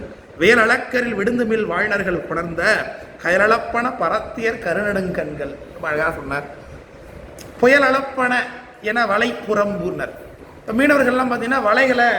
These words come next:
கடல் ஓரத்துல அப்படி குமிச்சு குமிச்சு வச்சிருப்பாங்க. போட்டுக்கு போகாதனால அந்த வலையை சரி பண்ணுவாங்க. வலைகள் எங்கேயாவது அறுந்திருக்கும். அதுல பலவித வலை இருக்கு, சுருக்கு மடி, இன்னொரு வலை, அதுதான் பயன்படுத்தக்கூடாதுங்கிறாங்க. அப்போ எல்லாத்தையும் வாரி குமிச்சிரும்.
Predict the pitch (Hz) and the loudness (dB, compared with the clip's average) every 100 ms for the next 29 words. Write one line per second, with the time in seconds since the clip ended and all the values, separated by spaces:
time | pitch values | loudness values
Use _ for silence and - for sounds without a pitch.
0 | 170 - 208 214 214 202 226 220 226 226 | -2 -6 -6 -2 -2 -2 -4 -2 -4 -6
1 | 240 - 202 196 - - 131 - - - | -8 -10 -8 -8 -8 -8 -8 -10 -16 -20
2 | - - - - 196 262 208 214 240 240 | -20 -20 -20 0 2 4 2 0 2 2
3 | 226 202 233 247 190 220 240 190 202 202 | 2 0 0 0 2 2 2 0 -4 -4
4 | 170 139 123 147 185 180 165 175 160 175 | -8 -10 -10 -6 -4 -4 -4 -4 -4 -4
5 | 160 147 147 - - - - - 247 196 | -6 -6 -8 -12 -16 -18 -16 -2 0 2
6 | 208 226 220 202 220 - 185 214 214 208 | 4 4 2 2 0 -2 -4 -6 -4 -4
7 | 185 185 190 185 - - 185 170 170 160 | -2 -2 -4 -6 -12 -10 -6 -4 -2 -2
8 | 165 180 180 175 180 175 156 151 147 143 | -2 -4 -4 -6 -4 -4 -2 -2 -2 -2
9 | 127 120 - - - - - - - - | -4 -6 -12 -16 -16 -18 -18 -18 -18 -16
10 | - - 131 143 151 - 190 160 156 156 | -18 -12 -4 0 0 -2 -4 -2 -2 -4
11 | - - - - - - - 180 - 127 | -8 -16 -18 -20 -20 -20 -12 -8 -6 -8